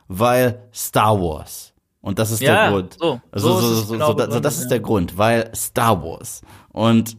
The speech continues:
Speaker 1: das, äh, dann, ja, da, da bin ich so an diesem Punkt, Robot Chicken hat mal eine Verarsche gehabt, äh, wo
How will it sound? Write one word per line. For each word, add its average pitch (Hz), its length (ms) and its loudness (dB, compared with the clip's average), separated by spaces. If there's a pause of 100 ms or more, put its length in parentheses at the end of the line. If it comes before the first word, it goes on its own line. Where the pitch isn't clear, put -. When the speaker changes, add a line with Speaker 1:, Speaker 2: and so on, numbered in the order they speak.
(120)
Speaker 1:
das, 120 380 -2
äh, 110 240 -2 (200)
dann, 110 680 0 (160)
ja, 98 520 0 (500)
da, 104 120 2
da 113 100 4
bin 127 160 4
ich 143 100 0
so 143 80 2
an 131 60 4
diesem 117 200 -2
Punkt, 135 220 0
Robot 117 280 4
Chicken 117 300 -2
hat 92 140 0
mal 95 80 0
eine 92 100 0
Verarsche 98 460 0
gehabt, 95 500 -2
äh, 92 500 -2
wo 95 360 2